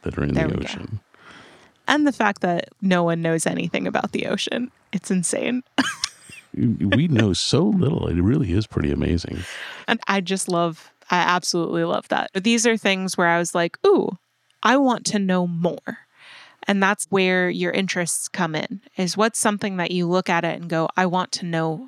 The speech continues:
Speaker 2: more." People will look at cars. "How does this work? I want to know more about this." Don looked at the brain and said, "Ooh, I want to know more." Don's brain had a little bit of an existential crisis as it tried to figure itself out.
Speaker 1: 'Cause I started as an engineer.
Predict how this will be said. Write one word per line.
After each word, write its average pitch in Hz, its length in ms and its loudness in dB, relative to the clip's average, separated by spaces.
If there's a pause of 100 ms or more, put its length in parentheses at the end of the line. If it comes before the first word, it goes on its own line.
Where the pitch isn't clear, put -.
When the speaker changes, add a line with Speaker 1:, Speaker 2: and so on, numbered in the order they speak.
Speaker 2:
more." 175 480 -2
People 185 320 -2
will 180 160 2
look 180 160 -2
at 175 160 -4
cars. - 600 -2 (160)
"How - 260 -2
does 262 220 0
this 226 260 -2
work? - 380 -2 (400)
I 196 40 0
want 202 280 0
to 208 100 -4
know 185 160 0
more 180 300 2
about - 320 -6
this." - 340 -6 (160)
Don 196 320 2
looked 185 240 0
at - 80 -2
the - 80 -4
brain 175 320 0
and 151 160 -6
said, 160 260 0
"Ooh, 254 340 4 (240)
I 233 120 2
want 185 280 0
to - 120 -2
know 214 200 4
more." 226 520 2
Don's 175 340 0
brain 160 280 -2
had 160 160 -2
a 160 80 -2
little 160 220 -2
bit 160 160 0
of 160 100 -2
an 165 100 -4
existential 165 640 -6
crisis - 500 -4
as - 160 -4
it - 100 -6
tried - 260 0
to 190 80 -6
figure - 320 -4
itself - 400 -6
out. 147 200 0
Speaker 1:
'Cause 151 180 4
I 117 80 4
started 90 440 2
as 82 140 2
an 78 100 2
engineer. 78 720 2